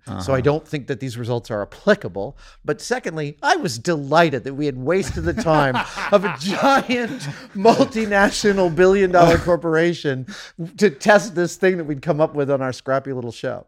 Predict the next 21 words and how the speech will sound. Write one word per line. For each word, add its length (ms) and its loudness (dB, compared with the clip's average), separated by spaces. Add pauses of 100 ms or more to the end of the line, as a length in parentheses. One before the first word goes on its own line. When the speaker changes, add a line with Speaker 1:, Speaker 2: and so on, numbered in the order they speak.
(100)
Speaker 2:
That's 560 -2
wild. 680 -10 (280)
That's 380 -2
really 360 0
wild. 320 0
And, 160 0
and 160 -2
to 80 -2
think 340 -6
that, 220 0
like, 380 -2 (300)
they 300 0
were 160 2
invested 680 -2
in, 120 -4
I 180 -4
wonder 260 2
if 100 0
they 80 0
were 140 2
investing, 760 -2